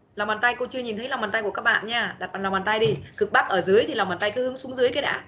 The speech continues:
Ta cứ đặt thoải mái đi. À, cô xin lỗi, chưa biết cực Bắc ở đâu hết. Xin lỗi các bạn. Lực điện từ, à,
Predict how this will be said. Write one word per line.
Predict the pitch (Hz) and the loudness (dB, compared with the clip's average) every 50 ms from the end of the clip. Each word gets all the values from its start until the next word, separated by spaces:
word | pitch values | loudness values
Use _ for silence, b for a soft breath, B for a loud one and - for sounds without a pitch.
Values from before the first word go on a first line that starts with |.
| - - | -6 -6
Ta | 226 | -4
cứ | 220 - 262 | -2 0 0
đặt | 254 - - | -2 -2 -2
thoải | 185 175 151 151 | -4 -4 -2 0
mái | 165 175 208 233 | 2 2 2 2
đi. | 269 226 - - - - - - B B B B B | 0 -4 -6 -8 -16 -20 -20 -20 B B B B B
À, | - 214 208 190 180 | 4 6 6 6 4
cô | 214 214 | 0 -2
xin | 226 269 | -2 -2
lỗi, | 240 220 165 233 285 277 | -2 0 2 0 2 4
chưa | 277 254 233 | 4 6 6
biết | 262 302 - - | 6 6 4 4
cực | 247 202 - | 2 2 4
Bắc | - 262 294 - | 4 2 4 4
ở | - 190 | 2 2
đâu | 185 202 220 220 | 4 4 2 2
hết. | 226 240 254 285 302 - - _ _ | 0 0 0 0 -2 -4 -10 _ _
Xin | _ - - 240 | _ -16 -14 -10
lỗi | 220 208 185 | -8 -8 -8
các | 196 254 254 | -8 -4 0
bạn. | 254 226 202 190 - - _ _ _ _ _ _ _ b b b b b b b b | 2 2 2 0 -6 -16 _ _ _ _ _ _ _ b b b b b b b b
Lực | 208 214 214 208 | -2 -2 0 2
điện | 214 208 202 - | 2 2 2 2
từ, | 226 214 208 190 185 180 160 - - B B B B B B _ _ _ | 0 4 4 4 4 2 -2 -8 -14 B B B B B B _ _ _
à, | - 190 185 180 175 175 175 170 | 0 2 2 4 4 2 0 -2